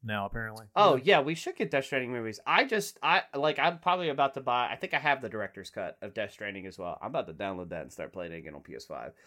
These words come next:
Speaker 2: 'Cause holy shit, that game's gonna be gorgeous on P S five.
Speaker 1: Yeah, I
Speaker 2: Uh,
Speaker 1: gotta give
Speaker 2: I'm
Speaker 1: that
Speaker 2: gonna
Speaker 1: game
Speaker 2: <laughs>
Speaker 1: a, a replay. Yeah.
Speaker 2: Oh, especially before two comes out. I gotta get, I gotta get through that. Can't wait for
Speaker 1: What the
Speaker 2: more Troy
Speaker 1: hell do you
Speaker 2: Baker.
Speaker 1: do with a second <laughs> game?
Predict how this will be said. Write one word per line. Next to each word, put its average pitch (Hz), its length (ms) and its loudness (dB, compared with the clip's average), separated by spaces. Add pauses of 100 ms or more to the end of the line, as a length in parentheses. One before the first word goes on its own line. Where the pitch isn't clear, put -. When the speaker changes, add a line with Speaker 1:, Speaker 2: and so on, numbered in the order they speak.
(160)
Speaker 2:
'Cause 101 180 -10
holy 160 460 0
shit, 135 280 -2
that 101 160 -8
game's 101 180 -8
gonna 110 160 -10
be 117 100 -8
gorgeous 131 760 4
on 104 80 -10
P 101 140 -10
S 92 100 -10
five. 92 300 -6 (480)
Speaker 1:
Yeah, 104 120 0
I 107 60 4
Speaker 2:
Uh, - 20 6
Speaker 1:
gotta 139 140 6
give 131 100 2
Speaker 2:
I'm 123 60 2
Speaker 1:
that 113 160 -2
Speaker 2:
gonna - 220 -4
Speaker 1:
game - 60 -12
Speaker 2:
<laughs> - 60 -10
Speaker 1:
a, 117 40 -8
a 107 40 -8
replay. 107 440 -4 (220)
Yeah. 110 140 -12
Speaker 2:
Oh, 139 160 4
especially 139 520 -4
before 107 460 -6
two 107 180 -14
comes 90 240 -14
out. 80 280 -8
I 90 100 -12
gotta 104 280 -6
get, 92 380 -6
I - 40 -10
gotta 95 200 -6
get 85 280 -14
through 85 120 -14
that. 62 220 -14 (100)
Can't 117 160 -8
wait 117 120 -4
for 220 60 -2
Speaker 1:
What - 60 -8
the 466 60 4
Speaker 2:
more - 60 8
Troy - 80 -2
Speaker 1:
hell 190 180 12
do 190 80 4
you 185 140 2
Speaker 2:
Baker. 147 80 0
Speaker 1:
do 160 160 4
with 143 160 2
a 127 40 0
second 165 340 6
<laughs> - 60 4
game? 202 260 12